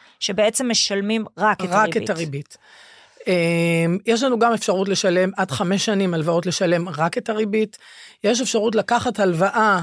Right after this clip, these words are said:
Speaker 2: היום לעשרים, שלושים שנה, הלוואה לטווח ארוך, שמתוכה מספר שנים לשלם רק את הריבית, או לשלב בלון ו-, אה,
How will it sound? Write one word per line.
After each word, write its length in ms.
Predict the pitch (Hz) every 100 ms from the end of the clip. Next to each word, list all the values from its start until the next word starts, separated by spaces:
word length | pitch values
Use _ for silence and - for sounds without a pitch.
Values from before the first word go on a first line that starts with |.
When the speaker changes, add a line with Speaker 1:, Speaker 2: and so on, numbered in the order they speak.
| 160
Speaker 2:
היום 480 | 180 214 214 180 170
לעשרים, 600 | 202 190 156 - 226 196
שלושים 440 | 190 151 - 254
שנה, 240 | 220 196 185
הלוואה 240 | 214 349
לטווח 400 | 247 - 220 131
ארוך, 360 | 156 214 247 123 - - - -
שמתוכה 760 | - 226 240 - 269 156 277 214
מספר 440 | 190 196 - 226 208
שנים 520 | 233 208 208 185 160 -
לשלם 520 | 185 170 208 190 180
רק 220 | 165 175 208
את 120 | 202
הריבית, 540 | 160 156 208 226 220 _ _ - -
או 120 | 214
לשלב 760 | 196 180 214 190 208 190 156 151 _ _
בלון 520 | 156 160 170 180 175 156
ו-, 200 | 147 175 202 220 208 202 196 190 196 208 - _ 208
אה, 160 | 190